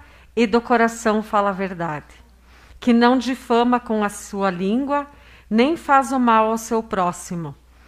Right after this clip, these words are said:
nem contra ele aceita nenhuma afronta. Aquele a cujos olhos o réprobo é desprezado, mas que honra os que temem ao Senhor. Aquele que,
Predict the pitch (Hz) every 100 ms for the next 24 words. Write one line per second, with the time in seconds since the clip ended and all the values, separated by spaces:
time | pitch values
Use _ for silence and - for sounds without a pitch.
0 | - - 208 233 294 311 269 240 247 233
1 | 226 220 226 226 226 - 214 220 220 214
2 | 208 214 202 208 202 190 165 156 - -
3 | - _ _ - - - - 185 196 -
4 | 262 311 302 - 277 320 311 247 233 226
5 | 240 262 262 - - - - - - 214
6 | 190 233 285 - 277 196 196 147 - _
7 | - 196 214 214 - 240 226 214 180 170
8 | 156 135 - _ _ - - 214 220 220
9 | - 233 196 220 277 285 294 - - 254
10 | - 220 226 226 220 208 - 233 220 165
11 | 156 - - _ - - - - - -
12 | 208 220 233 220 214 214 220 214 277